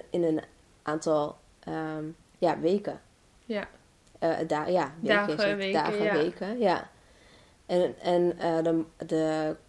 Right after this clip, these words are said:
Speaker 1: maatschappij is nu ingericht van je moet elke dag even productief zijn.
Speaker 2: Ja.
Speaker 1: En eigenlijk is het ook een soort van staatssymbool als je druk bent, als je productief bent. Want dan doe je het
Speaker 2: Ja,
Speaker 1: goed,
Speaker 2: want het is
Speaker 1: zeg
Speaker 2: ook
Speaker 1: maar.
Speaker 2: heel vaak, als, tenminste merk ik, als mensen vragen, "Ja, hoe gaat het?" "Ja, goed,
Speaker 1: Ja,
Speaker 2: lekker druk
Speaker 1: lekker druk.
Speaker 2: bezig." En dan, dat wordt dan als iets van positief,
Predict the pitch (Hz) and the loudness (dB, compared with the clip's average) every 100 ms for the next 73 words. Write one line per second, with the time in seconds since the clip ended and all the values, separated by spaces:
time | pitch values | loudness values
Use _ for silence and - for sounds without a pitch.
0 | _ _ - 165 165 - 190 190 180 208 | _ _ -8 -4 -4 2 6 6 6 4
1 | 190 196 - 151 156 - 165 170 170 - | 4 0 -2 -4 -6 -4 -2 0 -2 4
2 | 185 196 156 - 190 - - 180 180 - | 4 4 0 -2 -4 -8 2 4 4 0
3 | - 151 160 - 196 - 131 139 175 - | -2 0 0 -2 -2 -2 -8 -8 -14 -16
4 | - 214 190 - - _ - 160 - 190 | -10 -10 -10 -16 -20 _ 0 2 4 6
5 | 240 - 165 160 - - 175 151 156 - | 6 4 2 2 0 -4 0 0 0 -2
6 | - - 151 156 - 170 170 175 151 156 | -6 -6 -6 -4 0 0 0 -4 -2 -2
7 | 143 - 165 143 151 185 190 185 170 170 | -4 -2 -2 -2 0 0 4 4 4 0
8 | 175 - - - 92 - 208 196 180 170 | -4 -10 -8 -6 -6 -2 -2 0 0 0
9 | 165 175 - - - - - 160 170 214 | 0 -4 -10 -20 -20 -18 -2 4 8 8
10 | 208 185 226 220 220 214 220 240 226 262 | 8 6 8 8 6 4 2 0 4 4
11 | 254 233 240 247 247 233 240 226 - - | 6 8 10 8 6 4 4 -2 -6 -2
12 | 226 226 214 202 208 214 247 208 196 208 | -2 0 2 4 2 2 -2 -2 -4 -4
13 | 208 - 220 220 - 226 208 202 - 254 | -4 -2 4 4 6 6 6 4 4 8
14 | 277 262 233 294 294 285 285 285 262 269 | 8 6 2 6 6 4 0 0 6 6
15 | 302 233 247 262 240 240 - - 240 226 | 8 6 8 10 12 10 10 8 8 8
16 | 226 - - 226 226 226 226 214 233 240 | 8 4 2 4 6 4 4 4 4 4
17 | 226 233 214 208 214 208 220 - 202 202 | 2 4 4 2 2 -4 -8 -4 -2 -2
18 | 196 226 - 240 240 - | -2 -4 0 4 4 0